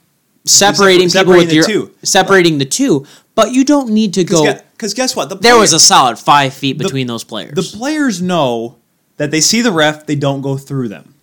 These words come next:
Speaker 1: Yeah, you
Speaker 2: Kane wasn't gonna go through Murchison. He was gonna go
Speaker 1: Yeah.
Speaker 2: around him.
Speaker 1: Yeah, you can go
Speaker 2: He was
Speaker 1: around a ref all day long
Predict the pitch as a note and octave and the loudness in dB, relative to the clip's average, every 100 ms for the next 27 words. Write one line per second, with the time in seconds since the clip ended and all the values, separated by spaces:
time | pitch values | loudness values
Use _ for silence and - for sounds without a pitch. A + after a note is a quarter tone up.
0 | _ - D3+ G#2 B2 D4 G#4 F#4 B3+ A#3 | _ -2 0 2 2 2 2 2 2 0
1 | G#3 G3 E3+ D#3 - G3 A3+ D#3+ G3+ G#3+ | 0 0 0 -2 -4 -4 -4 -2 -4 -4
2 | B2 - - - G#3+ A#3 E3 B3+ D4 G3+ | -10 -14 -10 -6 -2 -2 0 0 2 4
3 | G#3 D3 C#3 C3+ C4 A3 D3+ F#2+ _ - | 4 2 -2 0 0 0 -2 -12 _ -2
4 | D#3 A2 F3+ C4+ B3 G#3 C#3+ - D#3 B3+ | 0 4 2 2 4 4 4 2 2 2
5 | C4+ E3+ C3+ A#2 A#2 - _ - D#3+ D3 | 2 2 2 0 -4 -12 _ 2 2 4
6 | C#3+ C3+ G#3 C3+ E2 | 0 0 -2 -2 -6